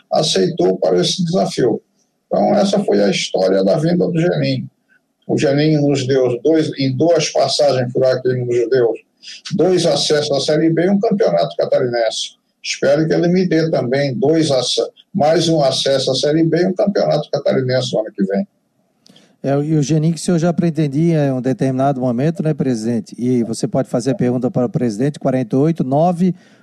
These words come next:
Speaker 2: oito oito doze oito cinco oito meia. O senhor já havia até convidado pra ser uma espécie de coordenador ou diretor de futebol, né? Anteriormente, né?
Speaker 1: É, quando ele saiu do Vitória,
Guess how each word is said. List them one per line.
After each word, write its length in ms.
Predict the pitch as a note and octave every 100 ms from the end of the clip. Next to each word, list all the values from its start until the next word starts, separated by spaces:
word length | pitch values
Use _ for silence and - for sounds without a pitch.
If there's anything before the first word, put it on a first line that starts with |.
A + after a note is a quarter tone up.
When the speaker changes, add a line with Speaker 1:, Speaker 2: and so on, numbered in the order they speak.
| _
Speaker 2:
oito 320 | C#3 F3 E3+
oito 240 | E3 D3+ C#3+
doze 400 | A#2+ D#3+ E3+ D#3+
oito 220 | D3 C#3
cinco 320 | - C#3 C3
oito 200 | C3 C#3
meia. 400 | B2+ E3 E3 A2+ - _ _ _ -
O 60 |
senhor 300 | C3 E3+ D#3
já 880 | D3 D#3+ D#3 D3+ D3 C#3+ C#3 C3 A#2+
havia 360 | - C#3 A2+ C#3+
até 220 | A#2+ D3
convidado 520 | C#3+ E3 D#3 D3 D#3
pra 160 | D#3+ E3
ser 420 | - E3+ E3+ D#3+
uma 140 | C#3+ C3+
espécie 600 | - D3 C#3 - A#2+ G2+
de 40 |
coordenador 720 | - A2+ A#2+ G#2+ F2+ D#3 D#3
ou 80 | A#2+
diretor 380 | A2 A#2 A2 C#3
de 60 | -
futebol, 440 | - B2 C#3+ B2+
né? 120 | A#2+
Anteriormente, 680 | B2+ C3 C#3+ C3+ C#3 C3+ B2+
né? 140 | A#2 C3+ _ _ _ - - - - -
Speaker 1:
É, 240 | - C#3 -
quando 240 | D3+ F#3+ A3
ele 180 | A3+
saiu 420 | G3 F#3+ D3+ E3 E3
do 80 |
Vitória, 580 | C3+ C#3 - C3 D3 F3